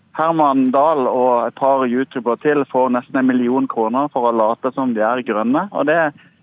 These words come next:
mener jeg er kritikkverdig, fordi det fører målgruppen bak lyset. Og jeg mener også at det kan være ganske uheldig, fordi at det, hele troverdigheten faller når man vet at man har fått godt betalt for å liksom være grønn.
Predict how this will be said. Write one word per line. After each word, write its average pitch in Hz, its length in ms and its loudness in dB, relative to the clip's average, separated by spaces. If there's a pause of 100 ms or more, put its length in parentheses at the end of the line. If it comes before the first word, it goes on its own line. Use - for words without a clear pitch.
(240)
mener 139 240 2
jeg 151 80 0
er - 80 -10
kritikkverdig, 147 720 -2
fordi 143 160 0
det 135 160 0
fører 135 480 2
målgruppen 120 560 0
bak 113 320 -2
lyset. 143 400 -4
Og 135 240 2
jeg 156 160 0
mener 143 240 2
også 139 160 -4
at - 80 -6
det 117 80 -2
kan 117 240 -2
være 117 160 -2
ganske 113 240 -4
uheldig, 131 560 -2
fordi 123 240 0
at - 240 -4
det, 113 240 0 (560)
hele 143 240 0
troverdigheten 131 720 0
faller 135 320 0
når 110 160 -4
man 110 80 -4
vet 117 220 -2
at 110 180 -6
man 107 140 -4
har 120 100 -10
fått - 80 -20
godt - 240 -4
betalt 120 340 -4
for 110 140 -2
å 104 80 -2
liksom 110 320 -6
være 107 160 -4
grønn. 101 240 -4